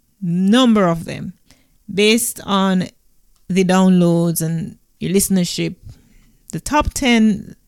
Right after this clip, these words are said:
episodes that you listened are number fifteen with Lisa Rothstein,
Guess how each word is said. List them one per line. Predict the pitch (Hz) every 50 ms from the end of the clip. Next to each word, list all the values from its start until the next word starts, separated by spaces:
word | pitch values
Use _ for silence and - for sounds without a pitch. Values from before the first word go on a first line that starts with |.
| _ _
episodes | - 202 196 196 202 196 - - 190 185 180 175 175 175 180 - - -
that | - 156 - -
you | 165 170
listened | 165 165 180 - - - 170 165 165 170 -
are | - - 180 180 175 160 147 170 170 208 240 240 _ _ _ _ _ _ _ _ _ -
number | 180 190 202 214 220 247
fifteen | 240 - 294 285 - - - 277 269 262 247 220
with | 208 214 -
Lisa | 202 202 202 208 - 185 190
Rothstein, | 180 165 160 - - - - 165 165 165 165 165 175 190 202